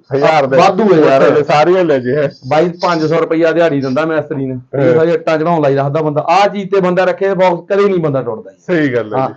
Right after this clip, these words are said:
Speaker 2: ਆਹ ਦੇਖੋ ਇੱਕ
Speaker 1: ਬਾਕੀ
Speaker 2: ਮਿੰਟ, ਆਹ ਦੇਖੀ ਵੀਰੇ ਕੁਆਲਿਟੀ ਦੀ।
Speaker 1: ਲਓ ਜੀ।
Speaker 2: ਜਦੋਂ ਆਪਣੀ ਗਾਂ ਬੱਚ-, ਬੱਚੀ ਦਿੰਦੀ ਆ, ਸੁੱਖਾਂ ਸੁੱਖਾਂ ਬੱਚੀ ਲੈਂਦਾ।
Speaker 1: ਸਹੀ ਗੱਲ
Speaker 2: ਆਹ
Speaker 1: ਹੈ।
Speaker 2: ਹੁਣ ਬੱਚੇ ਤਿਆਰ ਦੇ ਤਿਆਰ।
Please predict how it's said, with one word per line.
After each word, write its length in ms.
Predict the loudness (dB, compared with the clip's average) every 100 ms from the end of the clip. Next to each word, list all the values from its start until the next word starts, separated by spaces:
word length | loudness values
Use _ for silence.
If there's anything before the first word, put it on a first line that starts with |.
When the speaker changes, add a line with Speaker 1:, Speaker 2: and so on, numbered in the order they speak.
| _
Speaker 2:
ਆਹ 120 | 0
ਦੇਖੋ 260 | 2 2 2
ਇੱਕ 140 | 0
Speaker 1:
ਬਾਕੀ 100 | 0 -4
Speaker 2:
ਮਿੰਟ, 200 | -6 -8 _ -2
ਆਹ 80 |
ਦੇਖੀ 200 | -2 -2
ਵੀਰੇ 160 | -2 -2
ਕੁਆਲਿਟੀ 460 | 0 2 2 0 -4
ਦੀ। 160 | -8 -14 _ -20 -14 -10
Speaker 1:
ਲਓ 260 | -2 2 2
ਜੀ। 140 | -2 -10 _ _ _
Speaker 2:
ਜਦੋਂ 140 | 0 2
ਆਪਣੀ 280 | 2 0
ਗਾਂ 280 | 0 0 0
ਬੱਚ-, 220 | 0 -2
ਬੱਚੀ 400 | -2 -2 -2 0
ਦਿੰਦੀ 240 | 0 0 0
ਆ, 220 | 2 2
ਸੁੱਖਾਂ 300 | 0 -2 -2
ਸੁੱਖਾਂ 240 | 0 0
ਬੱਚੀ 280 | -2 -2 -2
ਲੈਂਦਾ। 340 | -2 -2 -4 -6
Speaker 1:
ਸਹੀ 260 | -6 -4 -2
ਗੱਲ 120 | 0
Speaker 2:
ਆਹ 80 | 2
Speaker 1:
ਹੈ। 80 | 2
Speaker 2:
ਹੁਣ 140 | 0
ਬੱਚੇ 260 | -2 -2 -2
ਤਿਆਰ 340 | 2 2 2
ਦੇ 100 | 0
ਤਿਆਰ। 360 | 0 0 0